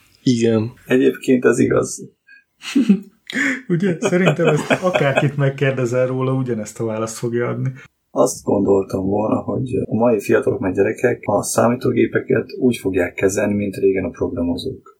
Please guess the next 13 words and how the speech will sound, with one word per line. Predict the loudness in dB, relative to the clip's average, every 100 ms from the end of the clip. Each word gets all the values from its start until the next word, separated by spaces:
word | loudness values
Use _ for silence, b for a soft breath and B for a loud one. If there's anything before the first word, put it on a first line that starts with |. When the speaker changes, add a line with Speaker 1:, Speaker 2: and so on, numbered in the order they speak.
| -4
Speaker 2:
Tehát, | 0 2
hogy | 4
mindent | 2 2 2 0
tudni | -2 -4
fognak | -4 -4 -2
róla, | 0 0
mert | 0 0
ebbe | 0 -4
szerettek | -4 -6 -6 -4
bele, | -2 -2
ebbe | -2 -4
nőnek | -2 -4 -6 -12
bele. | -12